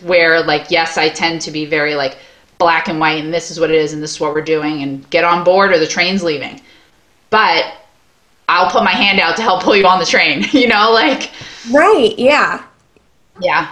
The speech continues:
Speaker 1: I do. And I love my students, and I love my staff, and my families at my studio are just, like, picking up costumes yesterday. There were a couple of kids pulled up, and this one girl, like, literally last year, she was talking smack about me in the waiting room to, like,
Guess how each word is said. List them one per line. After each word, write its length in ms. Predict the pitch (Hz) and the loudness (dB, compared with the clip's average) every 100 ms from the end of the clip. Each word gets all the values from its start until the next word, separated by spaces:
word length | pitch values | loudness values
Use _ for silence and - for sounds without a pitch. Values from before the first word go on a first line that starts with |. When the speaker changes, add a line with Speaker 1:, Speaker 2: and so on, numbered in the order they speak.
| 180 | -2
Speaker 1:
I 120 | 208 | 0
do. 220 | 240 262 | 4 4
And 140 | 190 | 4
I 100 | 196 | 2
love 500 | 202 214 220 220 190 | 2 4 4 2 2
my 140 | 185 175 | 0 0
students, 560 | 170 233 247 233 226 | 0 0 2 2 0
and 100 | 202 | 0
I 80 | 165 | 0
love 300 | 165 170 170 | 2 2 2
my 120 | 160 | 0
staff, 600 | 147 - 185 185 185 185 | -2 -2 0 2 0 0
and 320 | 165 156 147 139 | -4 -6 -8 -12
my 180 | 165 151 | -6 -4
families 540 | 147 190 202 208 196 185 | -4 -2 0 0 0 -2
at 140 | 139 | -2
my 100 | 139 | -4
studio 720 | - - 208 202 196 190 185 | -6 -2 0 2 4 4 4
are 240 | - 151 156 | 2 0 -2
just, 640 | 165 151 143 - - - _ _ _ | -2 -2 -2 -8 -14 -18 _ _ _
like, 320 | 175 190 - - | -2 -2 -4 -6
picking 280 | 226 226 247 | -4 -2 -2
up 160 | 220 | -2
costumes 480 | - 165 170 226 233 | 0 0 0 -4 -2
yesterday. 380 | 240 240 254 262 | -2 0 2 4
There 80 | 226 | 4
were 60 | |
a 40 | 190 | 2
couple 200 | 220 208 | 0 0
of 80 | 202 | 0
kids 260 | 190 196 | -2 -2
pulled 240 | - 190 170 | 0 2 2
up, 260 | 175 - - - - | 0 -4 -12 -14 -2
and 140 | 196 | 2
this 180 | 233 - | 2 2
one 180 | 294 277 | 2 2
girl, 220 | 214 175 | 2 2
like, 180 | 160 165 | 2 0
literally 480 | 170 208 202 170 156 | 0 2 4 4 4
last 400 | 165 180 220 - | 2 0 0 2
year, 160 | 190 | 2
she 180 | 160 240 | 2 0
was 160 | 240 185 | -2 0
talking 300 | 226 175 160 | 0 -2 -4
smack 340 | - 214 220 | -4 0 0
about 240 | 214 202 202 | 0 0 0
me 140 | 208 | 0
in 60 | 202 | 0
the 80 | 190 | 2
waiting 260 | 190 190 | 2 4
room 280 | 196 196 196 - - - - | 4 4 2 -2 -10 -16 -2
to, 120 | 466 220 | 2 4
like, 420 | 285 - - | 2 0 -6